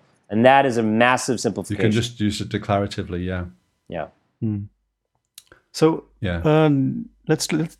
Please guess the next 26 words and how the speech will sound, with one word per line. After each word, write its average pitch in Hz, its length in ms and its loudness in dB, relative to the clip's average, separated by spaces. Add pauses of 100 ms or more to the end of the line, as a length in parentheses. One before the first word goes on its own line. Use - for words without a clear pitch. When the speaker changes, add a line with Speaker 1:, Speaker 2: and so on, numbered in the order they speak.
Speaker 3:
I 156 80 2
think 214 180 6
we, 175 200 8
we 156 160 8
are, 160 60 10
we're 143 120 4
talking 147 220 0
about 131 180 2
React, 131 240 6
which 123 140 0
is 127 100 2
a 123 80 4
nice 123 260 4
segue 110 380 2
to 101 100 0
get 113 200 4
into 117 240 4
this, 107 320 0
um, 101 520 4
uh, 104 200 0
you 101 80 0
know, 104 100 0
closure 120 320 2
script, - 400 -4 (500)
uh, 107 360 0
essentially, 110 760 0